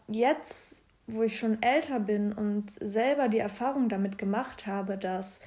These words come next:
ein Liebe teilweise so extrem viel aushalten lässt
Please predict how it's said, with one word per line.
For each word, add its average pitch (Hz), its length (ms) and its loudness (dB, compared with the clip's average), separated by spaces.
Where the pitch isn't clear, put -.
ein 202 200 2
Liebe 208 560 2
teilweise 196 840 -4
so 220 500 2
extrem 269 760 -2
viel 208 340 -2
aushalten 202 840 0
lässt 175 500 -6